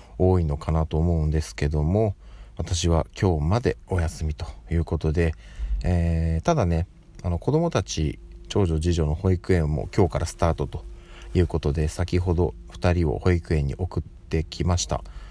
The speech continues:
でですね、うんと、今日は特に一日やることないんですよ。うん。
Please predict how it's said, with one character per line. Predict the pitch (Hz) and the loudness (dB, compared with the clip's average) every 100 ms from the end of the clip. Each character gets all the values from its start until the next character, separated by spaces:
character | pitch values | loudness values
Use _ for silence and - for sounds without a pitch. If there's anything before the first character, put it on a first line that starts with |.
| - - - - - | -12 -12 -12 -12 0
で | 135 | 2
で | 107 | 2
す | - 90 | 0 2
ね、 | 85 - | 2 2
う | 98 92 | 0 0
ん | |
と、 | - 87 - | 0 -2 0
今 | 214 | 2
日 | 127 | 2
は | |
特 | 98 185 196 | 0 -2 0
に | 104 101 92 67 | 2 2 2 0
一 | - 127 | -2 -2
日 | 143 - 135 131 - - - - - - - | -2 -2 -2 -2 -6 -16 -18 -18 -18 -18 -4
や | 110 | -2
る | 135 | 0
こ | 151 | 0
と | 90 | 2
な | 104 | 4
い | 113 | 4
ん | 85 76 | 2 0
で | 80 | 0
す | 78 | 0
よ。 | 76 - - - - - - | -2 -6 -16 -16 -18 -10 2
う | 95 | 4
ん。 | 80 | 4